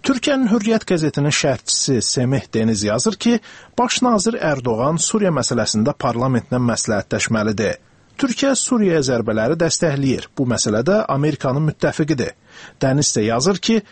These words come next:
Ərdoğan Suriyada demokratiyadan danışırsa, özü də demokratik formada davranmalıdır və bu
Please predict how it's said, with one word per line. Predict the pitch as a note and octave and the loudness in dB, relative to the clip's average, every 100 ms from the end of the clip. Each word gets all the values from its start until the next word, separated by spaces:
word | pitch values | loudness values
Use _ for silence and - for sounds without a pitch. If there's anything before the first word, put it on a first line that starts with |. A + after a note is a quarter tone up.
| - | -6
Ərdoğan | F#3+ G3 G#3+ A3+ C4 | -2 0 0 2 0
Suriyada | - A3+ F#3 E3 | 0 0 0 0
demokratiyadan | E3+ D#3 C#3 - D#3 - G#2+ F#2+ A#2 | 0 0 -2 -2 -2 -2 -4 -2 0
danışırsa, | A#2 A#2+ G#3 - A3+ A3 - | 0 2 0 0 0 0 2
özü | D#3 C#3+ G3 | 0 2 0
də | F3 F3 | 0 0
demokratik | D#3+ C3+ - A2 - - | -2 -2 -4 -6 -4 -4
formada | D3+ B2+ A2+ F#2+ | -2 0 0 -2
davranmalıdır | G2+ G2+ G#2+ G#2+ A#2 E3 G3+ D#3 | -2 -2 0 0 2 0 2 2
və | E3 | 0
bu | F3+ | 0